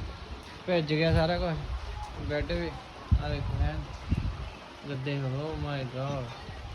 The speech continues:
oh God, ਸਾਰਾ ਕੁਛ ਭਿੱਜ ਗਿਆ।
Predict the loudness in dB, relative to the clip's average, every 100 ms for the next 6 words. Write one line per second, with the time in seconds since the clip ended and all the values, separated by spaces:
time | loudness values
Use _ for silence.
0 | -4 -4 -10 -12 -12 -12 -14 -10 -8 -6
1 | -4 -4 -2 -2 -4 -6 -10 -12 -12 -6
2 | 0 2 2 0 2 2 2 -2